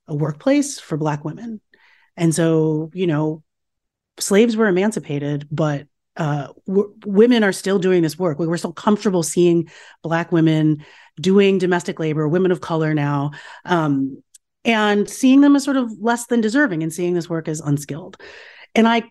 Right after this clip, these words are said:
just couldn't totally figure out how best to tell that history, um, because I was like, "These aren't my ancestors." So I, I was sort of struggling with that. But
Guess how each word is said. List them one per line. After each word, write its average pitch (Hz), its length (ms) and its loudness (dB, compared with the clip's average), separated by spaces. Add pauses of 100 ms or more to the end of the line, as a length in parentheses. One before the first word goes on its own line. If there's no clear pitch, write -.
(120)
just 262 220 -4
couldn't 403 300 4
totally 247 300 2
figure 196 260 -2
out 170 140 -4
how 165 200 -2
best 156 260 -4
to 170 60 -4
tell 156 220 -4
that 147 160 -4
history, 285 640 -2 (460)
um, 147 680 -2 (200)
because 226 300 2
I 233 80 0
was 233 160 -4
like, 240 80 0
"These 254 160 0
aren't 247 240 -2
my 254 160 2
ancestors." 185 640 -2
So 185 80 -2
I, 175 60 0
I 185 140 -4
was 175 100 -8
sort 240 120 -2
of 233 60 -2
struggling 160 360 0
with 147 120 -2
that. 143 320 -8 (360)
But 180 520 -2